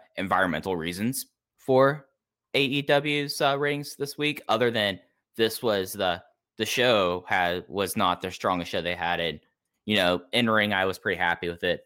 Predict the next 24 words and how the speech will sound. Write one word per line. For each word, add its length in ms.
but 260
the, 280
uh, 80
character 400
stuff 480
and 400
just 200
like 140
that, 300
like, 220
yeah, 180
no, 280
that 240
not 160
necessarily 380
something 180
that's 140
gonna 160
bring 160
in 40
new 140
viewers. 480
Worth 160
stating, 640